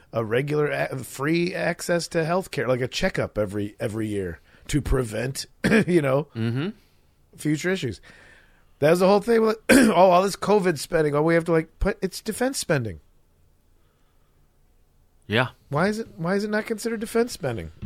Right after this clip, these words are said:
Speaker 1: The protection of the citizens of the country. But,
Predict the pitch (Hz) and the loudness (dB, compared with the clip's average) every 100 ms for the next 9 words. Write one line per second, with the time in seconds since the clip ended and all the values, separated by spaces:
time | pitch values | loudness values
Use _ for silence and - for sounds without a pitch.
0 | 92 156 135 143 - 180 - 202 190 190 | -10 -6 -6 -6 -4 -4 -4 -6 -6 -6
1 | 175 170 185 180 208 214 220 - - - | -4 -6 -8 -10 -10 -12 -12 -14 -16 -18
2 | - - - - - - - _ _ - | -18 -20 -20 -20 -20 -20 -20 _ _ -18
3 | 92 85 | -14 -14